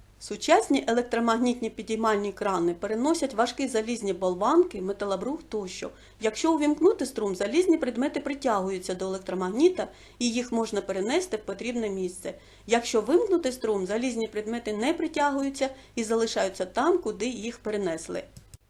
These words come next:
Електромагніт є в навушниках, гучномовці, телеграфі,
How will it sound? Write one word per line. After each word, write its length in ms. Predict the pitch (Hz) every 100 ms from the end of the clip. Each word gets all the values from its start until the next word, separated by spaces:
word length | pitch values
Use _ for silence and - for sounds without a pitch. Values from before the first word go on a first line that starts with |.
| _ -
Електромагніт 1080 | 196 185 285 - 233 220 208 214 226 262 262
є 320 | 180 196 170 170
в 40 |
навушниках, 960 | 208 262 202 190 170 - 165 151 156 143 156
гучномовці, 1120 | 262 - 262 262 240 208 175 156 - - 156
телеграфі, 1080 | - 202 240 269 214 220 190 156 - -